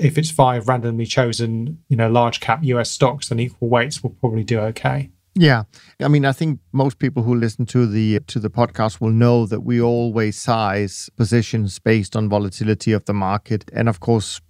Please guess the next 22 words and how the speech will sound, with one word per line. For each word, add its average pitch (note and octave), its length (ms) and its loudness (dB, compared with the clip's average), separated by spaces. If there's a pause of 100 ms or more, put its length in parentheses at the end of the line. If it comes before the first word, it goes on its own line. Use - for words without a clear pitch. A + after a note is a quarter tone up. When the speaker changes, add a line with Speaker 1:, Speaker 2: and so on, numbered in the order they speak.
(140)
Speaker 2:
both A2+ 240 2
Jerry, A2+ 320 4
Moritz, G#2+ 680 -2
and, A2 280 -2
and A2 200 2
my G#2+ 200 4
trend A2 280 0
following G#2+ 420 0
portfolio, A#2 840 2 (120)
you C3 100 2
know, A#2+ 80 4
we A#2 120 2
take B2 240 2
the A2+ 60 -2
same A#2 240 2
amount F#2+ 280 0
of F2 60 -8
risk. A2+ 300 0 (340)
We A2 120 -2
don't G#2 220 2
look A2 260 2
at F#2+ 220 0